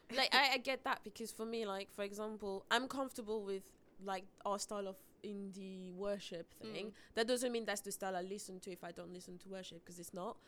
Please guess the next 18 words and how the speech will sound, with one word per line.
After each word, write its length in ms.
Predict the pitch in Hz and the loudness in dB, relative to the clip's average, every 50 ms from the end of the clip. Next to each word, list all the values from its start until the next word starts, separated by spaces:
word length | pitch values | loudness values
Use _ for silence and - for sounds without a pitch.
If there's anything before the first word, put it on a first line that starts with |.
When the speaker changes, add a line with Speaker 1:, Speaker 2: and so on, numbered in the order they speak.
| - 220 | -14 0
Speaker 1:
But 60 | 214 214 - | 4 6 6
Speaker 3:
Mm-hmm. 60 | 151 | 8
Speaker 1:
I'm, 60 | 214 214 | 8 8
like, 200 | 220 208 - - | 6 6 6 4
I'm 120 | 220 220 | 2 2
just 200 | 214 240 226 - | 2 2 0 0
comfortable 480 | - 254 240 233 - - 214 196 190 190 | 0 0 0 0 -2 -6 -8 -8 -8 -6
with 200 | 190 185 185 - | -6 -6 -4 -2
it 200 | 190 196 190 - - | -2 -2 -2 -2 -4
at 120 | - 190 226 | -4 -4 -4
Speaker 3:
Mm-hmm. 60 | 214 214 | -2 -2
Speaker 1:
church. 200 | 202 196 - 208 | -2 -2 -2 -2
I 40 | |
don't 160 | 185 - 190 196 | -4 -4 -2 0
mind. 220 | 202 220 254 247 - - - - - - - | 2 2 2 0 -4 -12 -20 -20 -20 -4 4
But 340 | - 240 233 226 214 - - - - - | 6 8 8 8 8 6 2 -4 -12 -10
say, 360 | - - - - 247 233 233 | -6 -4 0 2 4 4 6
like, 480 | 233 220 208 196 196 202 202 - - | 6 6 4 4 4 2 0 -4 -8